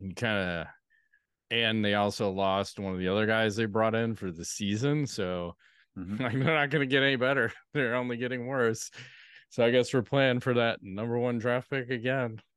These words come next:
Speaker 2: Mm-hmm.
Speaker 1: Like, uh, it's just, it's tough. It's tough. I can't, I'm not even watching the games now. Like, just, I'm, I'm, can't do it. It's like, 'cause the bro-, I think it's more of the broadcasting team is just so brutal.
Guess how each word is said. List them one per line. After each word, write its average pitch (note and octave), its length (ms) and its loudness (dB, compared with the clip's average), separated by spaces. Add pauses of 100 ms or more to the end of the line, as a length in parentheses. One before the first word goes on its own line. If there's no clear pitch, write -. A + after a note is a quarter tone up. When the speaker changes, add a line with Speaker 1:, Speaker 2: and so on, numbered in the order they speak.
(120)
Speaker 2:
Mm-hmm. F2 260 -6 (580)
Speaker 1:
Like, F#2+ 220 -6
uh, A2+ 120 -2 (500)
it's - 160 -14
just, - 240 -8
it's - 240 -6
tough. F2+ 400 -4
It's F#2 220 -16
tough. - 360 -8 (880)
I B2 120 0
can't, D#3 220 0
I'm C#3 140 2
not D#3+ 140 6
even C3 180 4
watching F#2+ 480 0
the F2 60 -6
games F2+ 340 -6
now. F2 300 -6 (680)
Like, - 280 -14 (120)
just, - 300 -16
I'm, F#2 300 -8
I'm, F2+ 240 -8 (220)
can't F#2 200 -8
do F2 160 -4
it. F2+ 140 -4 (400)
It's - 100 -10
like, G#2 160 0
'cause F#2 240 -4
the F#2+ 80 -6
bro-, G2+ 200 2
I A#2+ 140 2
think C#3+ 160 4
it's G2 220 0
more A2 300 2
of G2 80 -6
the F#2+ 100 -4
broadcasting G2+ 880 -2
team G#2+ 300 -4
is F#2 160 -6
just - 280 -12
so G2+ 200 -6
brutal. G#2 560 -2